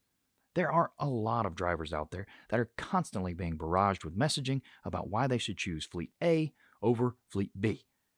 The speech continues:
And it's important to know that no matter how good your fleet is or your campaigns are, you will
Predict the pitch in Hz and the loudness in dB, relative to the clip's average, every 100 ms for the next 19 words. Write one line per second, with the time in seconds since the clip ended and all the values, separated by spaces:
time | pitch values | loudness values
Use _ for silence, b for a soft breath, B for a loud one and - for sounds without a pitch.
0 | _ - 156 147 131 160 156 123 117 156 | _ 0 2 2 0 0 -2 0 4 6
1 | 127 139 180 208 175 170 135 - - 165 | 6 4 0 2 2 0 -4 -6 0 2
2 | 120 117 104 90 82 - 107 - 170 139 | 2 2 2 0 -4 -2 -2 0 2 2
3 | 117 113 123 95 87 - 110 82 95 82 | 2 0 0 0 -4 -6 -4 -4 -6 -6
4 | - 170 113 B B - 156 139 147 - | -2 0 0 B B -4 0 4 4 4